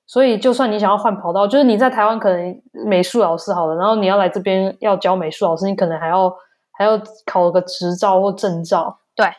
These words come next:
Speaker 2: 没错。
Speaker 1: 然后如果你想要换跑道，想说转一下，那你又没有相关经验、相关学历的话，也很难找。
Speaker 2: 对，
Speaker 1: 所以
Speaker 2: 这里是真的是这样子，非常重当地的，呃，学历，还有当地的工作经验。所以我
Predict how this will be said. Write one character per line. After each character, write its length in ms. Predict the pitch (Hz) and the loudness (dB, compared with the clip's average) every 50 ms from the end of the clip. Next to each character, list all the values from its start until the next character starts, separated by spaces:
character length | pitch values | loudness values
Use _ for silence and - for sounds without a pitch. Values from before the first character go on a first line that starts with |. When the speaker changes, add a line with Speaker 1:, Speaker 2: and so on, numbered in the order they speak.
| _ | _
Speaker 2:
没 140 | - 214 202 | -12 -12 -12
错。 180 | - - - 208 | -8 -4 -2 0
Speaker 1:
然 80 | 202 | 2
后 200 | 214 233 233 220 - - - - - - - - - - | 2 2 2 2 0 -2 -6 -16 -18 -20 -18 -16 -8 -4
如 80 | 247 247 | -2 0
果 80 | 262 240 | 2 2
你 100 | 214 226 | 0 0
想 140 | - 220 | 0 2
要 80 | 220 226 | 2 2
换 180 | 208 233 226 208 | 2 0 -2 -2
跑 200 | 202 175 175 190 | -4 -2 0 2
道， 120 | 214 208 | 2 2
想 140 | 202 180 175 | 0 0 0
说 120 | 196 202 202 | 0 0 0
转 200 | - 190 160 165 | 0 -2 -2 -4
一 60 | 175 | -4
下， 140 | - 214 196 196 214 233 | -2 -2 -2 -2 0 0
那 100 | 269 254 | 0 2
你 220 | 214 196 185 185 | 2 2 2 2
又 120 | 214 247 240 | 4 2 2
没 120 | 214 226 | 2 2
有 100 | 208 185 | 0 0
相 180 | - - 208 208 | 0 -2 -2 0
关 160 | 214 208 208 | 0 0 0
经 220 | 202 202 202 202 | -2 -4 -2 -2
验、 120 | 208 202 196 | -2 -2 -2
相 220 | - - 226 214 | -2 -2 -2 0
关 160 | 214 208 208 | 0 0 -2
学 220 | 202 - - 175 170 | -2 -2 -2 -2 -2
历 160 | 185 196 185 | 0 2 2
的 80 | 180 | 2
话， 180 | 180 196 180 165 | 2 2 0 0
也 140 | 165 170 170 | 0 -2 -2
很 100 | 165 160 147 | -4 -8 -16
难 100 | 139 139 139 _ | -18 -20 -20 _
找。 300 | - - - 208 202 - _ _ | -10 -8 -8 -8 -8 -12 _ _
Speaker 2:
对， 260 | - 220 208 170 - 202 | 0 0 0 0 -2 -4
Speaker 1:
所 160 | - - 190 | -2 0 2
以 220 | 190 190 185 180 185 - | 4 4 4 2 0 0
Speaker 2:
这 100 | - 240 | -2 0
里 140 | 214 180 175 | 0 -2 -2
是 100 | - 220 | -4 -4
真 160 | 208 - 196 | -2 0 0
的 80 | 196 175 - | 0 -2 -4
是 100 | - - | -6 -8
这 200 | - - 165 156 | -8 -6 -6 -4
样 200 | 170 165 170 220 | -4 -6 -8 -10
子， 220 | - - - 262 - _ _ - | -18 -20 -20 -20 -20 _ _ 0
非 140 | 220 233 | 0 0
常 240 | 233 - 208 180 180 | 2 0 -2 -2 -2
重 400 | - 226 202 190 180 170 165 175 - | 0 0 0 0 -2 -6 -8 -6 -4
当 220 | 208 180 190 208 | -4 -4 -4 -6
地 180 | 214 214 175 160 | -8 -10 -10 -10
的， 340 | - - 175 185 185 175 - | -8 -8 -8 -6 -6 -6 -6
呃， 180 | 185 170 170 175 | -4 -4 -4 -6
学 240 | - - - 185 185 | -6 -4 -4 -4 -2
历， 220 | 190 233 208 202 | -2 -4 -4 -4
还 160 | 196 190 175 185 | -4 -4 -4 -2
有 160 | 175 175 175 | -4 -4 -4
当 220 | - 175 170 185 | -8 -8 -8 -8
地 200 | - 196 175 170 | -10 -10 -10 -10
的 280 | 196 196 - - - - | -10 -10 -10 -10 -10 -6
工 200 | - 196 190 208 | -4 -4 -4 -4
作 200 | - 226 190 180 | -2 -2 -2 -4
经 260 | 180 - 175 165 170 | -4 -8 -14 -12 -10
验。 140 | 175 170 175 | -10 -10 -6
所 160 | - 208 202 | -2 0 0
以 20 | |
我 420 | 220 214 190 185 175 170 - - | 2 0 -2 -6 -8 -10 -10 -10